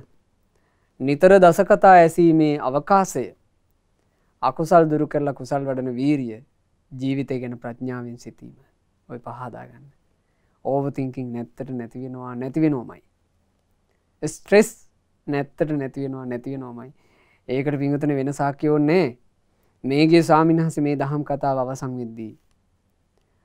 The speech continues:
අමා මහ නිවන පසක් කළා. මේ ගිය මහ රහතන් වහන්සේ බවට පත් වුණා. භාග්‍යතුන් වහන්සේ වදාලා මේ ගිය ඕන් ඔය කරුණු පහ හදාගත්තට පස්සේ ඔය කරුණු පහ මත පිහිටලා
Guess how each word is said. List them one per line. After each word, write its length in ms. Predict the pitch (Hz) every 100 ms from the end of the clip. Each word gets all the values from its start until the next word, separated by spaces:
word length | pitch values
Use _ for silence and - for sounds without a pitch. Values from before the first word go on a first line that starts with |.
| _ -
අමා 300 | 120 131 131
මහ 260 | 127 127
නිවන 340 | 117 120 123 120
පසක් 300 | 117 - 139
කළා. 320 | - 135 - _ _ _ _ _ _ _ _ _ _ _ _ -
මේ 360 | 127 139 160
ගිය 200 | 160 170
මහ 240 | 147 127 151
රහතන් 440 | 175 156 151 143 135
වහන්සේ 440 | 127 127 127 127
බවට 300 | 120 120 120
පත් 220 | 113 113 -
වුණා. 220 | 131 127 _ _ _ _ _ _ _
භාග්‍යතුන් 460 | 135 147 165 165 165
වහන්සේ 240 | 160 151
වදාලා 480 | 143 147 180 170 151 196 _ _ _ -
මේ 220 | 143 156
ගිය 340 | 156 170 220 202
ඕන් 440 | 165 170 220 247 240
ඔය 180 | 254
කරුණු 420 | - 190 175 247 262
පහ 240 | - 185 262 233
හදාගත්තට 640 | 175 202 247 269 269 -
පස්සේ 420 | - 262 262 143 - _ _ _ _ _ _ _ _ _ _ _ _ _ _ _ _ -
ඔය 140 | 180 254
කරුණු 380 | 226 226 269 233
පහ 280 | 185 202
මත 340 | 202 170 175 185
පිහිටලා 920 | - 151 180 170 143 156 139 139